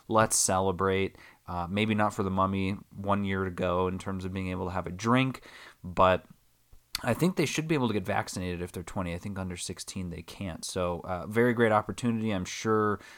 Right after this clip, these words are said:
<laughs> um, I don't know how far I wanna take this. Uh, I was gonna say, you know, I'm sure Noxuna Moon and Imhotep could definitely benefit from getting a vaccine. Uh, prob-, <laughs> probably the Johnson and Johnson, 'cause I doubt they'll,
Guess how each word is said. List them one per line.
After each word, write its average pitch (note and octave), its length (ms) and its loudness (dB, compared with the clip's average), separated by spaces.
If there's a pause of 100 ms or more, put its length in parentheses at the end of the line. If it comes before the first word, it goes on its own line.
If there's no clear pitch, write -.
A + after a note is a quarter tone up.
<laughs> - 260 -18
um, - 880 2
I - 80 -10
don't F3+ 140 -2
know B2+ 240 -2
how A#2 140 2
far A2+ 260 2
I G#2+ 40 0
wanna G2+ 180 -2
take G#2 260 -4
this. F#2+ 180 -6 (460)
Uh, G#2+ 180 6
I A2 40 4
was A2+ 120 4
gonna A2 160 0
say, A#2 180 -6
you A2 100 2
know, G#2+ 120 4
I'm A2+ 300 2
sure B2 260 4
Noxuna G#2 500 0
Moon G#2+ 380 -2
and G#2 200 -4
Imhotep G2 600 -4 (120)
could F#2+ 260 -8
definitely A2+ 460 0
benefit F#2+ 460 -4
from G2 180 -10
getting F#2 280 -4
a F2 40 -4
vaccine. B2 640 -2 (460)
Uh, F#2+ 220 2
prob-, C3+ 540 6 (160)
<laughs> D3 160 -4
probably D3+ 380 6
the C3 80 2
Johnson A#2 380 4
and G#2+ 100 -2
Johnson, G2+ 400 0
'cause G2 220 -4
I G2 60 -2
doubt F#2 320 0
they'll, G2+ 240 0